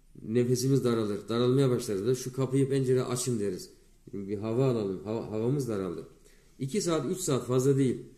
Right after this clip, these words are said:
Bir gün kalsak, iki gün kalsak içeride duramayız artık. Hava biter yani. Hava biter.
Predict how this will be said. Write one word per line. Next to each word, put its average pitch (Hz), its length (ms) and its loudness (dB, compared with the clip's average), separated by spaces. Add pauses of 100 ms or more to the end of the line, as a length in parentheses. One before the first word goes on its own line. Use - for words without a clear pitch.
(140)
Bir 175 240 4
gün 175 200 4
kalsak, 143 400 2 (800)
iki 143 220 -8
gün 170 180 2
kalsak 135 420 0 (760)
içeride 131 480 -2
duramayız 117 400 2
artık. - 260 -8 (520)
Hava 131 240 0
biter 143 300 0
yani. 85 320 -4
Hava 98 240 -6
biter. 82 240 -10